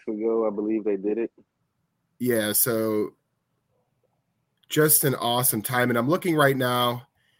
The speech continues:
Speaker 2: it says, "Since two thousand three, the show airs as a television special during the month of December,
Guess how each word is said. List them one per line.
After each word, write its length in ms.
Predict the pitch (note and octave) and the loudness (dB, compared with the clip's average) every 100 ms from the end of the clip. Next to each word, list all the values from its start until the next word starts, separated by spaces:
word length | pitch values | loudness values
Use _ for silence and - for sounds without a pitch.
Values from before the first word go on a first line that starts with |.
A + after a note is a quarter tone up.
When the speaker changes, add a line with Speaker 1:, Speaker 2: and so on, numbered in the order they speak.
| _ - | _ -12
Speaker 2:
it 120 | A#2 | -2
says, 380 | - C3+ A#2+ A2 - | 2 2 2 2 4
"Since 360 | F#3+ B3+ - | 6 6 4
two 180 | - E3 | 4 2
thousand 560 | C#3+ B2+ B2 A#2 A2 G#2+ | 2 2 2 -2 -6 -6
three, 520 | A2 A2 G#2 G2+ G#2 _ _ _ _ _ _ _ _ _ - _ _ _ - | -4 -2 -2 -4 -8 _ _ _ _ _ _ _ _ _ -20 _ _ _ -2
the 120 | B2 | 0
show 300 | - D3 C#3 | 2 4 4
airs 340 | C#3 C#3 C3+ | 4 2 0
as 100 | A#2+ | -4
a 40 | G#2+ | -6
television 500 | C#3 C3+ C3+ C3 A2+ | -4 -2 -2 -2 -4
special 520 | - B2 B2 - A#2 | -4 -4 -6 -6 -8
during 380 | G#2+ G#2+ A2 G#2+ | -4 -4 -2 -2
the 80 | |
month 300 | G#2 G#2+ G#2 | -4 -4 -4
of 120 | G2+ F#2+ | -6 -8
December, 680 | G2 - G2+ G2 F2+ E2 | -6 -6 -4 -6 -10 -16